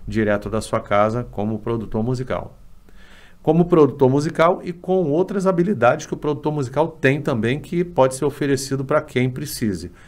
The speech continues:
que pode ser oferecido para pessoas que trabalhem com música, né? Como é o caso da capa que eu disse,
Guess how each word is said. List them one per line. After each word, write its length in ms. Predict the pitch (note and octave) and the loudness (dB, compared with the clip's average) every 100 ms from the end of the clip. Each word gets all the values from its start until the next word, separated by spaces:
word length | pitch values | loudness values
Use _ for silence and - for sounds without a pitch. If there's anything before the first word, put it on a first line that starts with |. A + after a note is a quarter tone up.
| - - - | -20 -20 -20
que 120 | - D3+ | -12 -6
pode 280 | C3+ B2+ | -4 -4
ser 100 | - | -4
oferecido 680 | B2+ - A#2+ B2 - C#3 D3 | -8 -4 -4 -4 -6 -10 -10
para 260 | - C3 C#3+ | -4 -2 -2
pessoas 560 | C#3+ B2+ - A#2+ C3+ | -6 -10 -6 -4 -4
que 140 | - - | -6 -12
trabalhem 380 | - A#2+ A#2 B2+ | -6 -2 -2 -2
com 100 | D#3 | -6
música, 400 | A#2+ G#2 - F2 | -4 -4 -6 -10
né? 120 | F#2 | -10
Como 220 | - G2 G2 | -10 -6 -4
é 80 | |
o 80 | G2 | -4
caso 320 | - G2+ F#2+ | 0 0 2
da 100 | A2 | 0
capa 380 | A#2 A2 G#2+ C3 | 0 2 0 0
que 100 | - | -4
eu 80 | B2+ | -4
disse, 400 | A#2+ C3+ C3+ | -2 -4 -4